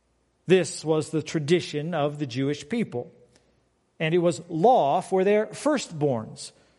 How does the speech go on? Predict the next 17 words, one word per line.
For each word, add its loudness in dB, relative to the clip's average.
So 4
we 0
see 0
parents -2
bringing 2
their 2
children 2
to -4
Jesus, -4
not -2
necessarily 2
because 0
they 2
knew 2
his 2
messianic 0
secret, 0